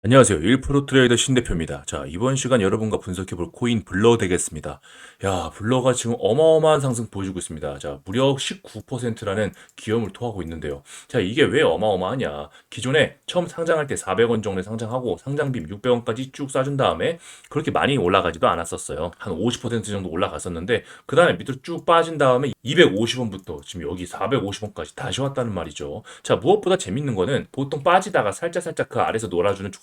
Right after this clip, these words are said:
코인들은 많지만 시초가 상장한 곳을 다시 올라와주는 코인은 그렇게 많지는 않습니다. 그리고 만약에 이렇게 시초가를 다시 한번 회복한 경우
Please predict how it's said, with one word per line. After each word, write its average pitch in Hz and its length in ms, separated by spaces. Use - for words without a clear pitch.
코인들은 104 200
많지만 80 540
시초가 - 360
상장한 160 400
곳을 139 200
다시 - 280
올라와주는 101 500
코인은 139 300
그렇게 185 380
많지는 135 380
않습니다. 82 480
그리고 135 240
만약에 98 480
이렇게 107 200
시초가를 147 500
다시 92 180
한번 98 220
회복한 120 420
경우 127 400